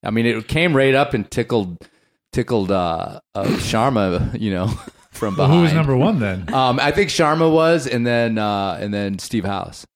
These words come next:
Speaker 2: Oh,
Speaker 1: Yeah, so
Speaker 2: nice.
Speaker 1: the big names come through, but,
Speaker 2: Mm-hmm.
Speaker 1: um, but yeah, so I mean, it's, it's still gangbusters. So until you guys stop fucking listening, I'm gonna keep doing it.
Speaker 2: <laughs>
Speaker 1: So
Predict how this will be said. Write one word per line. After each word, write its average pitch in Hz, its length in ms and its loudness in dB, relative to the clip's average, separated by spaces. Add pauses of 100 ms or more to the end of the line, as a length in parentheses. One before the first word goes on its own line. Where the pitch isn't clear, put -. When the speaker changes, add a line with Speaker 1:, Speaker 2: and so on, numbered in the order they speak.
(160)
Speaker 2:
Oh, 143 420 -6
Speaker 1:
Yeah, 87 220 -6
so - 180 -6
Speaker 2:
nice. 98 100 -4
Speaker 1:
the 110 60 0
big 104 100 0
names 90 360 -2
come 80 200 -6
through, 78 280 -6
but, 85 180 -6
Speaker 2:
Mm-hmm. 147 100 -8
Speaker 1:
um, 76 440 -8 (380)
but 131 100 2
yeah, 165 160 2
so - 160 0
I - 40 2
mean, 135 120 0
it's, 127 180 -4
it's - 200 -8
still 127 600 0
gangbusters. 98 600 -4
So 104 260 0
until 107 300 2
you 175 140 2
guys 139 280 -2
stop 127 400 -2
fucking 113 420 -4
listening, 101 500 -2
I'm 98 100 -2
gonna 104 300 2
keep - 200 2
doing 143 240 2
it. - 340 -2
Speaker 2:
<laughs> 214 280 2
Speaker 1:
So 196 240 4